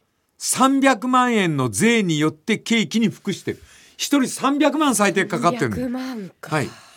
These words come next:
Speaker 1: 受刑者は平成二十九年で五万六千人。単純に計算しますと、二千二百四十億の損失なんです。
Speaker 2: おー。
Speaker 1: で、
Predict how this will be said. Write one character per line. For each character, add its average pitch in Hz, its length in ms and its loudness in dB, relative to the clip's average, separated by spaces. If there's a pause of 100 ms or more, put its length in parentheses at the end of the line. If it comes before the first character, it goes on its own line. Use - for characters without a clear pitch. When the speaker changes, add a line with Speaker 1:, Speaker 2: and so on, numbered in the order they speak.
(220)
Speaker 1:
受 147 220 -2
刑 269 240 0
者 202 140 0
は 147 120 4
平 185 180 2
成 202 200 0
二 190 160 0
十 175 200 0
九 147 240 -4
年 135 280 -2
で 120 220 -4 (200)
五 165 160 2
万 220 240 2
六 131 180 -2
千 160 240 2
人。 120 160 -4 (380)
単 277 360 -2
純 262 260 0
に 247 140 -2
計 220 240 2
算 208 260 0
し 196 100 -2
ま 208 120 4
す - 100 -4
と、 - 160 -2 (280)
二 151 200 0
千 285 300 0
二 202 100 0
百 139 240 -4
四 240 320 2
十 277 240 -2
億 240 220 0
の 220 100 0
損 233 300 -2
失 - 180 -6
な 220 100 0
ん 160 60 -2
で 110 100 -6
す。 175 140 -14
Speaker 2:
お 208 1120 -12
ー。 - 20 -8
Speaker 1:
で、 185 240 0